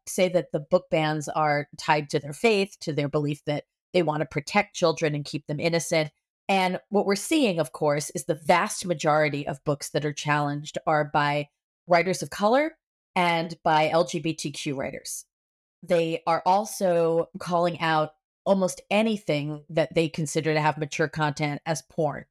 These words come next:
which is what most of my books apparently fall in as. I, I guess I write porn. That's something that was unknown to me in the thirty-five years of my career. More importantly, the books that they're citing as porn, from my standpoint, the books I've read,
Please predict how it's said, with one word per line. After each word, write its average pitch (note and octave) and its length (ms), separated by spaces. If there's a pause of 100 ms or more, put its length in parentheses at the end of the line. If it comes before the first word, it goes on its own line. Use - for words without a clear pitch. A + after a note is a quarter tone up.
(420)
which F#3+ 180
is F3 120
what F#3+ 120
most G#3 220
of E3 120
my D#3+ 140
books D3 260
apparently C#3+ 460
fall C3+ 520
in D3 320
as. - 340
I, D#3+ 300
I E3 140
guess D3+ 260
I C#3 180
write D3+ 300
porn. D3+ 220
That's E3 200
something D#3 340 (260)
that F#3 100
was G3+ 120
unknown F#3+ 380
to - 140
me C#3+ 180
in D3 100
the D3+ 80
thirty-five D3 520
years D3 200
of C#3 120
my C3 100
career. A3+ 460 (500)
More A3+ 140
importantly, F#3+ 580
the F#3+ 140
books - 260
that A3 160
they're G3 140
citing F#3 580
as D3 140
porn, C#3+ 480 (580)
from D#3 300 (120)
my G#3 280
standpoint, D3+ 580
the D#3+ 80
books F#3 180
I've D#3 180
read, G#3 280